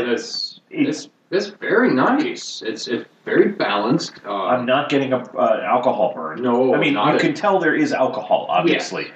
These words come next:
Speaker 1: but it's
Speaker 2: but it's
Speaker 1: not
Speaker 2: not, all you get is that burn.
Speaker 1: I don't really, I didn't really get any alcohol
Speaker 2: No,
Speaker 1: burn
Speaker 2: no.
Speaker 1: in the finish. This was, this is
Speaker 2: The finish is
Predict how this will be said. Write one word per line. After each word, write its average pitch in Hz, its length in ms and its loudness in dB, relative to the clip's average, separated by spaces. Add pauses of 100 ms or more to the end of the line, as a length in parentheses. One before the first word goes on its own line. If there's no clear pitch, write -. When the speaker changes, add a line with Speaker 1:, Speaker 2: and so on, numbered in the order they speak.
Speaker 1:
but 123 160 0
it's 117 100 -4
Speaker 2:
but 135 100 2
it's 127 200 0
Speaker 1:
not 143 40 -2 (260)
Speaker 2:
not, - 160 -12 (500)
all 131 240 2
you 120 120 0
get 117 220 2
is 92 160 -2
that 92 240 0
burn. 92 320 -4 (100)
Speaker 1:
I 120 100 -2
don't 160 240 0
really, 107 400 0
I 123 80 -4
didn't 147 140 4
really 110 160 0
get 98 200 -4
any 170 240 0
alcohol 156 400 4
Speaker 2:
No, - 40 -4
Speaker 1:
burn 95 200 -4
Speaker 2:
no. 135 140 4
Speaker 1:
in - 80 -2
the - 60 -12
finish. 139 320 -4
This 131 200 -4
was, - 240 -10
this - 180 -2
is - 200 -6 (260)
Speaker 2:
The 117 120 4
finish 175 460 -2
is 107 420 0